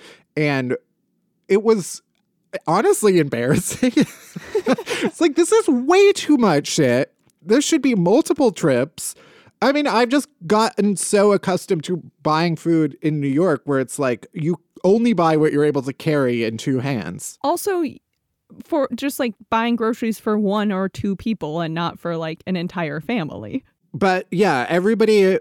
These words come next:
Speaker 1: is staring at how much food we had in our cart and how it was overflowing. And it was like, it was a lot. Even for a Thanksgiving shopping, it was a lot.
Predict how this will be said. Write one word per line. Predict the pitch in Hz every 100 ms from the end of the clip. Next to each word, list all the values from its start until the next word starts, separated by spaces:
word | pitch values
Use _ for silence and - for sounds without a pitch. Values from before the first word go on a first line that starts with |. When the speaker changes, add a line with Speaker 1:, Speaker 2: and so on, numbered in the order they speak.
| -
Speaker 1:
is | 185 175
staring | - - 196 196 185 175 -
at | 139 -
how | - 151
much | 151 -
food | 123 135 147 135
we | 131
had | 127
in | 131
our | 123 113
cart | - 131 120 117
and | 123 107
how | 104 139 131
it |
was | 123 - - -
overflowing. | 131 123 - 123 117 113 107 101
And | 107
it |
was | 110 113 131
like, | 104 92 _ 123 - - -
it | -
was | 151 139
a | 135
lot. | 104 - - -
Even | - 180 185 160 175
for | 165
a | 143
Thanksgiving | 147 127 - 131 110 104
shopping, | - 78 - 85 104
it |
was | 110 -
a |
lot. | 98 78 76